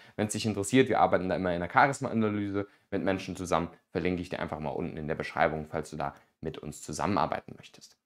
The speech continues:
Also kurz gesagt, erstens, wer un-, also erstens, in diesen Momenten des Stresses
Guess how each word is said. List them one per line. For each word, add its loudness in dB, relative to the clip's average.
Also 0
kurz 10
gesagt, 0
erstens, 6
wer 2
un-, 8
also -6
erstens, 4
in 0
diesen 6
Momenten 6
des -6
Stresses -2